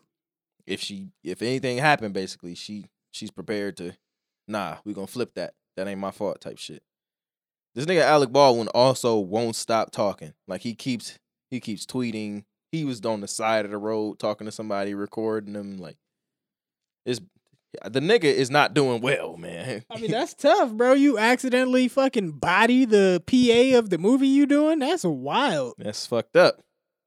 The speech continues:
Speaker 1: And you shot your mans, too. He ain't dead, but you shot your mans.
Speaker 2: Yeah.
Speaker 1: That's fucked up.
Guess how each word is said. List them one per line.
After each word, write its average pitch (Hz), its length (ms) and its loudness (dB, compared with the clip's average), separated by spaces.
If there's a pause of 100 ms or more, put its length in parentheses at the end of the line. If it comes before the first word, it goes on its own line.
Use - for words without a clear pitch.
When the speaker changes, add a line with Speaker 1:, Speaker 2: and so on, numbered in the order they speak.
(180)
Speaker 1:
And 156 260 2
you 139 80 -4
shot 139 320 0
your 131 80 2
mans, 170 440 2
too. 196 280 4
He 175 140 0
ain't 151 180 -2
dead, 185 280 0
but 123 160 -8
you 107 80 -10
shot - 360 -6
your 107 100 -4
mans. 180 600 0
Speaker 2:
Yeah. 143 40 -18 (1120)
Speaker 1:
That's - 140 -14
fucked 123 260 -4
up. 120 160 2